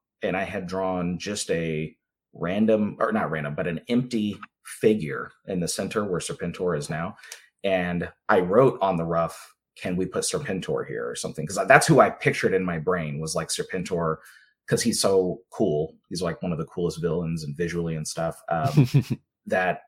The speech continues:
Speaker 1: I would love for it to be him. But I put in the email, I said, "It can be anyone. I mean, we could put any, whoever, whatever the big reveal is in the next arc or whatever." And the
Speaker 2: Hmm.
Speaker 1: alternative would be just to have Cobra Commander's face or helmet,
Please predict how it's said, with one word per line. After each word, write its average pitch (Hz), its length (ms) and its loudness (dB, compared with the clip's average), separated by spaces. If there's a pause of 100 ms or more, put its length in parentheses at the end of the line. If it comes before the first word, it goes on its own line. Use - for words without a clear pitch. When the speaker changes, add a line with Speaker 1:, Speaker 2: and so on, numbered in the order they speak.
Speaker 1:
I 98 80 6
would 95 160 2
love 113 200 6
for 101 120 2
it 82 60 -4
to - 40 -12
be 87 100 -2
him. 156 240 6
But 104 120 6
I 95 80 4
put - 340 2
in 104 100 4
the 90 180 0
email, 95 280 4
I 87 80 0
said, 87 220 0
"It 90 80 2
can 92 120 0
be 76 160 -2
anyone. 71 460 -6
I 85 60 -6
mean, 78 140 -2
we 80 100 -4
could 76 120 -12
put 80 140 -2
any, 82 260 -2 (120)
whoever, 135 440 10 (120)
whatever 127 320 8
the 107 80 6
big 92 220 4
reveal 90 400 2
is 78 140 -4
in 78 80 -8
the 78 80 -6
next 76 240 -8
arc 90 240 0
or 80 60 -6
whatever." 76 380 -4 (640)
And 120 80 6
the 113 100 8
Speaker 2:
Hmm. - 20 10
Speaker 1:
alternative 131 600 6
would 90 120 -2
be 98 340 -2
just 104 280 -2
to 101 60 0
have 92 280 -2
Cobra 82 600 4
Commander's 76 400 -4
face 69 360 -6
or 80 100 0
helmet, 80 420 -4